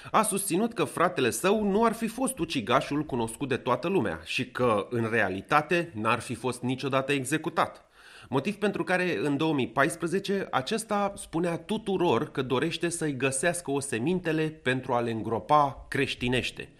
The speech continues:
„Eu știu o chestie. Mortul nu e mort dacă nu e și îngropat.” Mai mult de atât, Ciocan, ex Râmaru, amenința cu un proces în care urma să ceară statului despăgubiri de două sute de mii de euro.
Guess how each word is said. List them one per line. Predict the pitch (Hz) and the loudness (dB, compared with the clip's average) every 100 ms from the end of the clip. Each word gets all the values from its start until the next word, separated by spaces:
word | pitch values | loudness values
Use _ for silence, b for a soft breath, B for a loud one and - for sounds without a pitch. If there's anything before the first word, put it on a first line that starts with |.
| B B B B | B B B B
„Eu | 110 180 185 | 0 2 0
știu | - 202 185 | -2 -2 -2
o | |
chestie. | 180 180 - 92 78 B B B | 0 -2 -2 -6 -8 B B B
Mortul | - 127 165 165 170 175 123 - | 0 4 4 2 2 2 0 -2
nu | 113 160 | 4 4
e | 117 | 4
mort | 107 92 - - - | 0 -4 -8 -20 -12
dacă | 104 113 104 107 | 0 0 0 0
nu | 123 | 0
e | |
și | 107 117 | 0 -2
îngropat.” | 104 110 87 - - _ B B B B B | -2 -2 -2 -6 -10 _ B B B B B
Mai | 208 226 | 4 6
mult | 165 117 | 4 2
de | |
atât, | 110 220 - - | 0 -2 -4 -2
Ciocan, | 175 - 170 175 214 - | 0 2 4 2 2 -2
ex | 139 135 - | -2 -2 -2
Râmaru, | 110 107 127 196 202 220 - | -2 0 2 2 0 -2 0
amenința | 175 185 185 180 202 | 2 2 0 0 0
cu | 196 | 0
un | 190 | -4
proces | 185 - 175 190 156 - | -2 -4 -2 0 0 -2
în | 90 | -6
care | 101 98 | -2 -2
urma | 101 117 123 | 0 0 2
să | 135 117 | 0 -2
ceară | - 151 131 | -2 -2 -2
statului | - 147 135 120 117 | -2 -4 -2 -4 -2
despăgubiri | 113 - 120 110 110 131 | -2 -4 -4 -2 -2 -2
de | 110 107 | -2 -4
două | 98 131 107 | 0 0 0
sute | - - 101 | -2 -4 -2
de | |
mii | 101 113 | -2 -2
de | 104 - | -2 -2
euro. | 117 87 - - | -2 -2 -4 -12